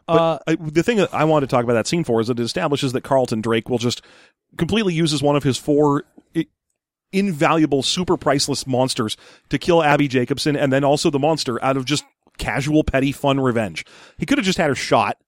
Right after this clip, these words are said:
Speaker 1: He has a whole murder team.
Speaker 2: Yeah, and he gets real angry when he finds out that the thing died. He was like, "Hey, who was supposed to be watching this?" And I'm
Speaker 1: Uh,
Speaker 2: like, "You have two people here."
Speaker 1: Yeah, she was supposed to be watching them, and then you, you killed her with the thing. What?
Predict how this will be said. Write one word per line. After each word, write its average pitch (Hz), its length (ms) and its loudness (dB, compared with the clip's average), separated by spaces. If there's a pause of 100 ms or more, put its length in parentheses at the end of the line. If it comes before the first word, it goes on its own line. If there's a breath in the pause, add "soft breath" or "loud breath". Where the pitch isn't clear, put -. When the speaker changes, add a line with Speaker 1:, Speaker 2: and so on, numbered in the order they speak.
Speaker 1:
He 185 80 -6
has 185 100 -2
a 175 60 -2
whole 180 160 6
murder 160 260 2
team. 110 400 -6
Speaker 2:
Yeah, 214 200 0
and 117 80 -2
he 160 80 -2
gets 175 220 -2
real 143 400 0
angry 123 360 0
when 123 140 -2
he 123 80 -4
finds 131 380 -2
out 131 180 2
that 131 100 -4
the 131 100 -2
thing 139 300 -2
died. 117 420 0 (320 soft breath)
He - 80 -4
was 175 80 0
like, 175 260 2 (260)
"Hey, 294 240 -2
who 294 180 6
was 285 100 4
supposed 262 340 2
to 208 40 -2
be 247 80 0
watching 220 400 2
this?" 156 220 -2
And 147 100 -2
I'm 123 40 2
Speaker 1:
Uh, 123 40 4
Speaker 2:
like, 156 160 0
"You 156 100 4
have 190 180 2
two 175 220 2
people 147 380 0
here." 104 280 -6
Speaker 1:
Yeah, 107 240 -2
she - 240 -8
was 143 160 0
supposed 127 260 0
to - 20 -6
be 127 80 0
watching 110 320 0
them, 101 120 -2
and 107 80 -2
then 117 120 0
you, 117 260 0
you 113 240 -2 (120)
killed 127 240 0
her 113 120 0
with 110 140 0
the 107 100 -4
thing. 113 260 -4 (300 soft breath)
What? 147 160 0